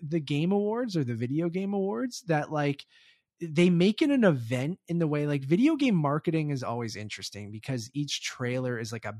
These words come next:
big, huge fucking deal, right? Like, it's at a big event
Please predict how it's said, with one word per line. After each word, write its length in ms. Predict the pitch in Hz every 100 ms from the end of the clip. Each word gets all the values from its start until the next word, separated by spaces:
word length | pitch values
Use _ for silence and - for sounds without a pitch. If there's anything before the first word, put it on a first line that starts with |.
| -
big, 440 | 131 123 117 113 113 _ _
huge 640 | - - 123 123 123 117 -
fucking 500 | - 113 - 104 101
deal, 340 | - 98 73 67
right? 260 | 80 104 110
Like, 180 | 117
it's 140 | 110 107
at 160 | 110
a 100 | 110 127
big 180 | 113 110
event 540 | 107 160 165 160